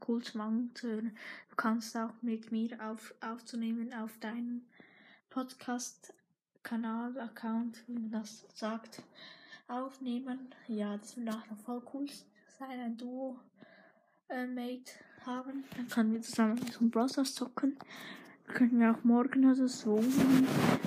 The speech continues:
Wäre eigentlich noch cool. Äh, wenn du eine Sprachnachricht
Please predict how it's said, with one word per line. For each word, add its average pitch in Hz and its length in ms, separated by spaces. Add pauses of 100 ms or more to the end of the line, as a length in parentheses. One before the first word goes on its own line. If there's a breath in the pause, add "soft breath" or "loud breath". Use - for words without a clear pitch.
(300)
Wäre 233 180
eigentlich 226 240
noch - 300
cool. 247 240 (1900 soft breath)
Äh, 254 160
wenn 247 200
du 247 180
eine 233 180
Sprachnachricht - 760